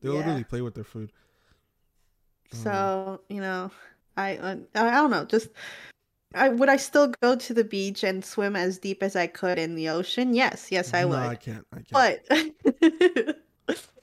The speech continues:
Speaker 2: <laughs> but am I still scared of the sea animals? Yes, <laughs> yes, I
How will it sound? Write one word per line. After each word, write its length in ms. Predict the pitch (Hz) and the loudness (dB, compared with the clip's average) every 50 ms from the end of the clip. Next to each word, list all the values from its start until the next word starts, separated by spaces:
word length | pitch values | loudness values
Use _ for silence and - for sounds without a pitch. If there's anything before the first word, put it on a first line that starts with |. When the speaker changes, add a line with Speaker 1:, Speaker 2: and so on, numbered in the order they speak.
| _ _ - | _ _ -20
Speaker 2:
<laughs> 240 | - - _ - 233 | -20 -20 _ -2 2
but 320 | 269 269 254 202 - - | 4 4 4 4 2 2
am 120 | 226 220 226 | 2 4 4
I 80 | 226 | 4
still 320 | 233 233 - - 254 247 247 | 2 2 0 0 0 0 0
scared 340 | 247 - - 226 226 233 226 | 0 0 4 6 6 6 6
of 120 | 214 208 | 4 2
the 100 | 214 220 | -2 -6
sea 240 | 220 - 220 208 202 | -6 -6 -6 -4 -2
animals? 500 | 208 202 208 208 208 208 208 214 214 - - | -2 -4 -4 -6 -6 -6 -6 -8 -8 -6 -6
Yes, 320 | 214 - - - - - | -6 -6 -6 -8 -14 -14
<laughs> 40 | - | -6
yes, 300 | - 175 240 233 - - - - | -2 -2 -2 -2 -4 -6 -4 -2
I 180 | 240 208 233 | -2 -2 -2